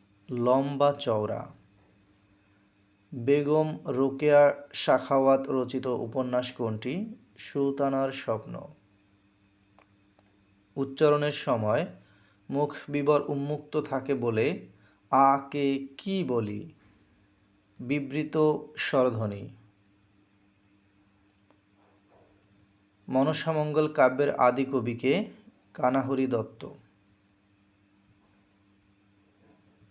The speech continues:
এই যুক্ত বর্ণটির বিশ্লিষ্ট রূপ কোনটি? হ যোগ ম, হয়ের নিচে একটা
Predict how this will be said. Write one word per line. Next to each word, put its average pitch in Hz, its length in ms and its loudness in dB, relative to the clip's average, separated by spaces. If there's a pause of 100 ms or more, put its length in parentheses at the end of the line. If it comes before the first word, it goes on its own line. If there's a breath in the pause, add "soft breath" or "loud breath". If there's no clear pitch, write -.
(1000)
এই 160 300 2
যুক্ত 151 380 -6
বর্ণটির 135 880 4 (680)
বিশ্লিষ্ট 151 560 -4
রূপ 147 380 -2
কোনটি? 113 520 -4 (1120)
হ 139 380 6
যোগ 131 460 0
ম, 117 160 -2
হয়ের 113 500 4
নিচে 113 240 -6
একটা 110 540 0